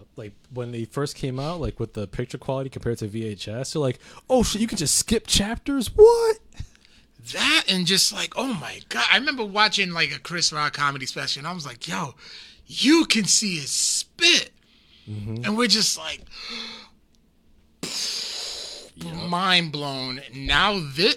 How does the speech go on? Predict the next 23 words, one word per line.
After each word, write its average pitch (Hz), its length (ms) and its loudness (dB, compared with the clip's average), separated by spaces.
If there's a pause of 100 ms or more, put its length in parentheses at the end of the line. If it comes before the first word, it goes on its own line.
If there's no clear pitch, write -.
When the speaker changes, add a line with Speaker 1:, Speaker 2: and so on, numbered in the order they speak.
Speaker 2:
oh 160 260 0
my 104 220 -10
God. 120 400 -8 (420)
Speaker 1:
Yeah. 92 380 -18 (840)
I 87 120 -14
mean, 87 320 -14
phew. 104 300 -12 (580)
I-, 95 240 -14
imagine 110 420 -6
just, - 260 -8
like, 95 440 -10 (800)
imagine 107 380 -14
just 95 180 -8
seeing, 98 320 -6
like, 85 240 -14
a 90 40 -12
movie 90 320 -8
like, 85 480 -14
uh, 80 280 -14
Crimes 95 360 -10
of 87 80 -16
the 80 80 -16
Future 85 600 -12